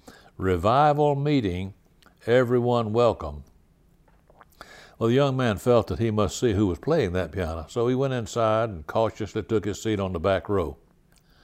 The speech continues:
After the music was over, a white-haired man arose,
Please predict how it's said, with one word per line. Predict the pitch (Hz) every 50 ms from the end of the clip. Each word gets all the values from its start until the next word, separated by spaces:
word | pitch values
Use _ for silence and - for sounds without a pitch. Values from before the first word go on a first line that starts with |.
| - - - - - - - - - - - _ _ _ -
After | 135 147 - - 110
the | 98
music | 98 110 127 123 110 101 92
was | 90 95 85 98
over, | 110 117 101 82 82 92 92 92 - _ _ _ _ - - _ _ -
a | 82
white-haired | 80 101 131 135 127 113 104 113 113 110 104 98 87 87
man | 92 104 104 98 92 85 82 78 82 92
arose, | 87 85 85 90 95 95 92 95 98 98 98 104 104 98 - - -